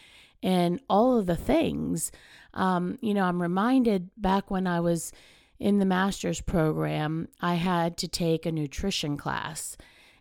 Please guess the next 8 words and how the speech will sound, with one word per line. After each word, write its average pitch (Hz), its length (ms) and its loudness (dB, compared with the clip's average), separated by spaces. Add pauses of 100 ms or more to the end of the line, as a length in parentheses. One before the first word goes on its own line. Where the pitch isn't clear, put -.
(100)
And 170 580 2 (120)
for 185 160 0
those 180 400 4
who 175 120 0
know 151 520 2
me, 156 600 -2
I 175 220 -4
am 156 360 -4